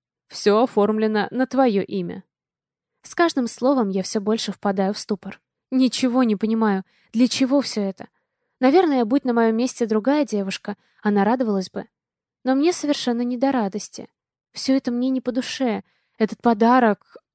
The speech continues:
Нет, это слишком. Лучше пусть цветы дарит, какие-нибудь украшения. Но не вот это вот.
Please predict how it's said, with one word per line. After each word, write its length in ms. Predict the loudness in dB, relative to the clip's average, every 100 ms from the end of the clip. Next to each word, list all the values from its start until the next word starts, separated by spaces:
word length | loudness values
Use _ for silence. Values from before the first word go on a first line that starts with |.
| _
Нет, 400 | -2 2 4 2
это 160 | 0 -2
слишком. 640 | -4 -2 -2 -2 -8 -12 _ _ _ _ _ -2
Лучше 540 | 2 0 2 2 2
пусть 380 | 2 0 0 -4
цветы 540 | 2 2 2 2 2
дарит, 500 | 4 4 4 2 -2 -8 0
какие-нибудь 540 | 2 4 2 2 0
украшения. 680 | 0 -2 0 0 2 0 -2 _ _ _ _ -2
Но 200 | 2 4
не 160 | 4
вот 260 | 4 2 4
это 280 | 4 4 2
вот. 280 | 0 -4